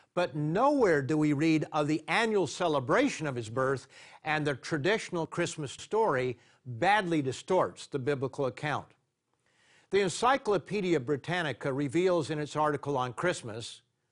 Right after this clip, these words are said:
as late as two forty-five, that's over two hundred years after Christ, Origen repudiated the idea of keeping the birthday of Christ, as if he were a king pharaoh.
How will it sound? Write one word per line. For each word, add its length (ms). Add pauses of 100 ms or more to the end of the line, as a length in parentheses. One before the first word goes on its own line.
(500)
as 220
late 200
as 140
two 240
forty-five, 840
that's 360
over 220
two 260
hundred 240
years 300
after 320
Christ, 600 (760)
Origen 720
repudiated 1040
the 160
idea 720
of 240
keeping 440
the 100
birthday 580
of 140
Christ, 600 (340)
as 260
if 200
he 180
were 220
a 100
king 440
pharaoh. 500